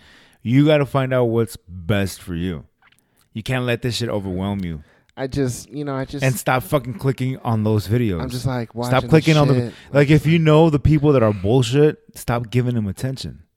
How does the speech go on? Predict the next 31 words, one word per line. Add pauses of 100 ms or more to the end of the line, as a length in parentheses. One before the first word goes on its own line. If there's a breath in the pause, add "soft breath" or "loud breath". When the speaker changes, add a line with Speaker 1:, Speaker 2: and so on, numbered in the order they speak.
(100)
Speaker 2:
It's
just,
I,
Speaker 1:
And
Speaker 2:
I
Speaker 1:
get
it
off
your
Speaker 2:
and
I
Speaker 1:
shit.
Speaker 2:
can't.
I
just
can't.
Speaker 1:
No,
Speaker 2:
It's
Speaker 1:
okay.
Speaker 2:
fucking
Speaker 1:
Then,
Speaker 2:
so
good
to
watch.
Speaker 1:
then
why
are
we
here,
Jared?